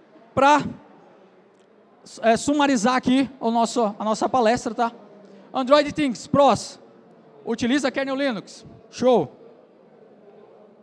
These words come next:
Utiliza, você pode desenvolver pra Android Things utilizando todas as ferramentas de desenvolvimento de Android,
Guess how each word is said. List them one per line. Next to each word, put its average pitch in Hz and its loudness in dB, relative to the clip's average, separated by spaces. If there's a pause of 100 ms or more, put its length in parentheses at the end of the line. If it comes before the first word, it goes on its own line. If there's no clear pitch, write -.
Utiliza, 277 -2
você 262 -2
pode 262 -2
desenvolver 247 0 (400)
pra 247 -2
Android 240 0
Things 240 -4
utilizando 240 0 (600)
todas 262 8
as 240 4
ferramentas 240 4
de 220 0
desenvolvimento 226 0
de 202 -4
Android, 208 0